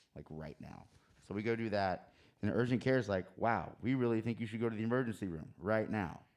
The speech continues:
So I'm fearful because they're like, "This thing in his, this infection in his jaw could spread to his, um, neck, which could maybe close off his air supply."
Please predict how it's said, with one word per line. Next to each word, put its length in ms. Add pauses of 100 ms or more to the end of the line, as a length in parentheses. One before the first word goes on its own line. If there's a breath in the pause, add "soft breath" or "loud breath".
(640 soft breath)
So 560
I'm 220
fearful 600
because 340
they're 160
like, 360
"This 300 (360)
thing 200
in 80
his, 140 (100)
this 140
infection 420
in 180
his 120
jaw 400 (340 loud breath)
could 140
spread 440
to 260
his, 200 (600)
um, 320 (260)
neck, 500
which 240
could 280
maybe 500 (720)
close 380
off 200
his 140
air 160
supply." 360